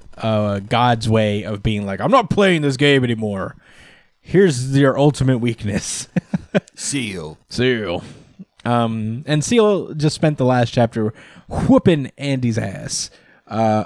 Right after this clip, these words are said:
Speaker 1: up, down, and around town.
Speaker 2: He sure did.
Speaker 1: Uh, and he just recently sealed away, uh, the new character whose name I forget. Um,
Speaker 2: Sally.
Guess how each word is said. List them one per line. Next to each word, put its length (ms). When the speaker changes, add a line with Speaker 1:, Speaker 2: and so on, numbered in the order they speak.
Speaker 1:
up, 240
down, 240
and 100
around 380
town. 460
Speaker 2:
He 80
sure 280
did. 260
Speaker 1:
Uh, 400
and 300
he 260
just 320
recently 580
sealed 420
away, 480
uh, 380
the 220
new 180
character 540
whose 200
name 220
I 80
forget. 380
Um, 340
Speaker 2:
Sally. 480